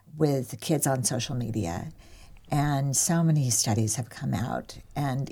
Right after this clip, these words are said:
even showing that the later that kids got a cell phone, the healthy, healthier they were mentally in their adult life. And we also know that the suicide rate up, is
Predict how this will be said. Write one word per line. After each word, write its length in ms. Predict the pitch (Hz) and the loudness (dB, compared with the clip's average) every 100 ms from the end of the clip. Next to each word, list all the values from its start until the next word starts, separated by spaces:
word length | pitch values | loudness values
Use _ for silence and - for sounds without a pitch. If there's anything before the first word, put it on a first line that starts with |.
| - | -2
even 220 | 156 151 | 0 0
showing 460 | - 151 131 143 139 | 0 -2 -2 -2 0
that 260 | 135 131 - - _ | 0 -2 -8 -20 _
the 140 | - | 0
later 680 | 156 151 147 165 190 202 233 - - - - | 2 4 4 4 2 0 -2 -10 -20 -14 -2
that 160 | 160 | -2
kids 340 | - 160 151 - | 0 0 0 0
got 180 | 143 143 | 0 0
a 60 | |
cell 280 | 156 - 139 | 0 0 0
phone, 460 | 127 139 139 139 143 | 0 -2 0 -2 -2
the 80 | - | -2
healthy, 560 | - 143 175 147 147 - - | -2 0 2 2 0 -4 -16
healthier 720 | - 180 175 208 175 175 170 | -6 -6 0 0 2 2 0
they 200 | - 151 | 0 0
were 220 | 143 139 | 0 0
mentally 720 | 139 127 139 151 151 139 139 - - - - _ | 0 0 -2 -2 -2 -2 -4 -10 -20 -20 -20 _
in 140 | 147 143 | 2 4
their 140 | 135 | 2
adult 260 | 143 117 - | 2 0 0
life. 400 | 107 160 - - _ _ _ - - - _ - | 0 -2 -4 -20 _ _ _ -20 -20 -20 _ 0
And 260 | 147 143 | 2 2
we 140 | 139 147 | 2 2
also 400 | 139 139 - 156 | 2 2 2 4
know 720 | 156 143 139 135 131 135 131 | 4 4 2 2 0 -2 -4
that 340 | - 110 - - | 0 0 0 -4
the 100 | 113 | 0
suicide 580 | - 165 156 156 147 156 | 2 4 2 0 0 0
rate 200 | 143 143 | 0 0
up, 180 | 143 - - | -2 -6 -2
is 220 | 147 | 0